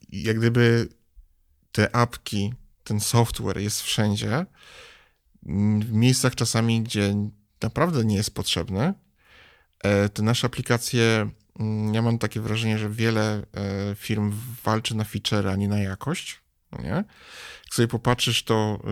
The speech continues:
y, to walczymy, ile mamy integracji z innymi platformami, ile mamy feature'ów, ile mamy okienek, ile scenariuszy, y, jesteśmy spe-, y, w stanie zrealizować. I chcąc, nie chcąc, e, świat jest tak skonstruowany, że będzie na tym cierpieć jakość.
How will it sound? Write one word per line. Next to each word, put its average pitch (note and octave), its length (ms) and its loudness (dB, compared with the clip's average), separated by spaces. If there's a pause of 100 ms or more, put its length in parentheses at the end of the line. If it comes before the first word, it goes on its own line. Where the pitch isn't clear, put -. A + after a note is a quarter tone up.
y, - 20 -6
to G#2+ 200 -2
walczymy, A#2 480 2
ile A#2 240 0
mamy A2 260 2
integracji G#2+ 580 -2
z - 100 -4
innymi G#2 260 2
platformami, G2+ 680 -2
ile G2+ 180 -2
mamy G#2 220 0
feature'ów, G#2 520 -4
ile G2 120 -4
mamy G2+ 220 -2
okienek, G2+ 500 -2
ile G#2 180 -2
scenariuszy, G#2 960 0
y, G#2 60 -2
jesteśmy G#2 380 -4
spe-, G2+ 600 -4
y, G2+ 40 -6
w - 40 -8
stanie G2+ 240 -2
zrealizować. G2+ 640 -2 (680)
I A2 260 -2 (240)
chcąc, E3 440 0
nie A2+ 180 4
chcąc, D3+ 600 -2 (220)
e, G#2+ 60 -2
świat A#2+ 400 -2
jest A2 200 -4
tak A2 120 -4
skonstruowany, G#2+ 720 -2
że C#3+ 120 -4
będzie A#2+ 240 -2
na A#2 80 0
tym B2+ 180 -2
cierpieć B2 340 -6
jakość. - 500 -8